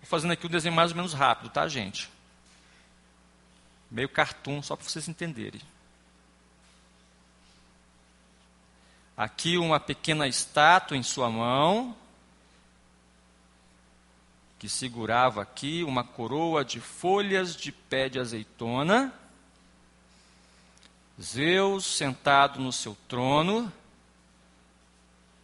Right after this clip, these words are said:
Essa imagem que o pessoal tinha, porque a morada dos deuses era aqui, no Monte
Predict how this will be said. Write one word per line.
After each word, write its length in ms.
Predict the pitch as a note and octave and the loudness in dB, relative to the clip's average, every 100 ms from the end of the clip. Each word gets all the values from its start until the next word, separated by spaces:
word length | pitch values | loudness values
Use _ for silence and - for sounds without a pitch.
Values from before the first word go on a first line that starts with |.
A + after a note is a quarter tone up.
| _ _ _ _ _ _ _ _ _ - | _ _ _ _ _ _ _ _ _ 2
Essa 340 | D3 G#3 - | 6 6 6
imagem 440 | G#3 F#3 G3+ G3 | 6 8 8 8
que 100 | G3 | 2
o 40 | G3 | -4
pessoal 460 | - F#3+ - F#3+ | 0 0 4 4
tinha, 720 | F3+ - G#3 A#3 G#3 C#3+ G#2+ G2+ - - _ - - - - | 2 0 2 4 4 2 0 -4 -10 -20 _ -20 -20 -20 -10
porque 500 | C3 - G3+ F#3 - - | -8 4 6 6 4 4
a 120 | D3 | 4
morada 500 | D#3 D#3+ E3 A3+ G#3+ | 8 10 12 10 8
dos 160 | G3+ F#3 | 0 0
deuses 600 | D3+ F#3 G3 F#3+ F#3+ - - | 4 6 4 2 0 -2 0
era 260 | E3+ G3 G#3+ | 6 10 10
aqui, 400 | G#3+ - G#3 G3+ - - - - - - - - - - _ - | 6 0 -2 -2 -8 -20 -20 -20 -20 -20 -20 -20 -20 -20 _ -12
no 140 | G#2+ | -8
Monte 840 | G#2+ A#2 E3 G3+ G#3 - G#3 G#3 | -4 4 6 8 6 0 -2 -2